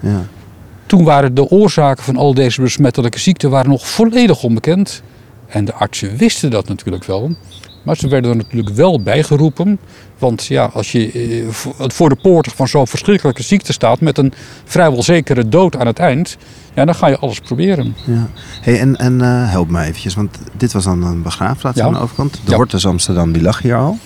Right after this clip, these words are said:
Speaker 2: Nee, eh, de, toen de Hortus hier kwam, toen was deze begraafplaats,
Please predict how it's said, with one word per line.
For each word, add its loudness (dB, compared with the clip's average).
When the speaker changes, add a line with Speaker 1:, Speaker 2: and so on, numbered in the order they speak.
Speaker 2:
Nee, 2
eh, 0
de, 2
toen 8
de 8
Hortus 2
hier 2
kwam, 2
toen -2
was 2
deze 4
begraafplaats, -2